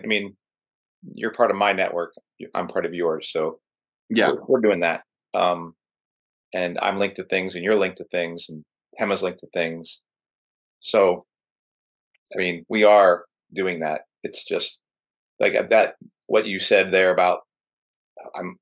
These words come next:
Speaker 1: I would hope it led to the trust, they would trust me and things like that. I had hoped all those things, and that proved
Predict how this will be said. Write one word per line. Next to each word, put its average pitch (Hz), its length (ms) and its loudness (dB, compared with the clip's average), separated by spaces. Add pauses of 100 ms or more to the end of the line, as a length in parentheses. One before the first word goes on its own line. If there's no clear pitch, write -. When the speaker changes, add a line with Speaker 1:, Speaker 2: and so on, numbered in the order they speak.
(100)
Speaker 1:
I 87 120 -2
would 87 160 -8
hope 95 240 0
it 92 140 -2
led 90 200 2
to - 140 -6
the 87 120 -4
trust, - 440 -2
they 90 100 -2
would 82 120 -6
trust - 300 -2
me 90 80 -6
and 78 80 -10
things 85 140 -8
like 82 180 -2
that. 82 180 2 (580)
I 104 200 4
had 104 260 0
hoped 104 320 0
all 101 200 6
those 87 280 -2
things, 82 380 -10 (420)
and 90 100 -6
that - 220 -2
proved 92 300 -4